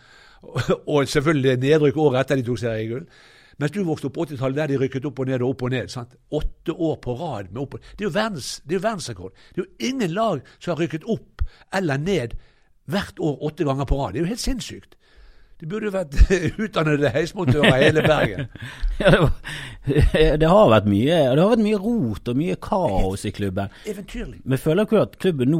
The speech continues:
Speaker 2: har tatt opp til et litt
Speaker 1: Jo.
Speaker 2: sånn nytt nivå når det kommer til
Speaker 1: Det er jo helt
Speaker 2: driften
Speaker 1: annen
Speaker 2: og
Speaker 1: tid. Det er jo det som er
Speaker 2: profesjonaliteten?
Speaker 1: problemet. Jeg skjønner jo ikke den negative vinklingen og, og kritikken mot Brann og, og hvor, hvor, eh, systematisk negative en er i lokalpressen.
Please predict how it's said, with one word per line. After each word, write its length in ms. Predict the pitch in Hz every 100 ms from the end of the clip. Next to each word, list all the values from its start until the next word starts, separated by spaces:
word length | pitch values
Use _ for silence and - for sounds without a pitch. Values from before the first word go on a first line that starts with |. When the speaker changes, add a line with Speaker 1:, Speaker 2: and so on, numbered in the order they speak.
| 131
Speaker 2:
har 380 | 110 98 50 78 -
tatt 200 | 160 104
opp 160 | 135
til 120 | 113
et 80 | 107
litt 120 | 147
Speaker 1:
Jo. 100 | 131
Speaker 2:
sånn 340 | 123 - 80 113
nytt 200 | 151 -
nivå 240 | 117 147 139
når 140 | 101 101
det 40 |
kommer 200 | 120 117
til 200 | 123 120
Speaker 1:
Det 400 | - - - 92
er 80 | 87
jo 100 | 87
helt 140 | 107
Speaker 2:
driften 480 | 175 113 110 - 113
Speaker 1:
annen 40 |
Speaker 2:
og 60 | 101 113
Speaker 1:
tid. 120 | - 123
Det 40 |
er 100 | 131
jo 60 | 127
det 160 | 156
som 80 | 139
er 40 |
Speaker 2:
profesjonaliteten? 200 | 113 113 107
Speaker 1:
problemet. 300 | 123 120 127
Jeg 100 | -
skjønner 260 | 123 131
jo 60 | 117
ikke 120 | 127
den 100 | 120 127
negative 480 | 123 98 - 104 95
vinklingen 440 | 101 110 127 104 98
og, 40 | 98 - -
og 120 | - -
kritikken 440 | 135 135 - 113
mot 100 | 98
Brann 240 | 101 110 104
og, 160 | 95 - - -
og 160 | - - 110
hvor, 180 | 120 90 - -
hvor, 360 | 120 117 98 95
eh, 880 | 101 95 92 98 - 98 - - -
systematisk 760 | - 127 - 123 139 120 98 92
negative 680 | 135 127 90 87 107 92
en 140 | 98 113
er 140 | 117
i 80 | 101
lokalpressen. 520 | 104 110 104 92 90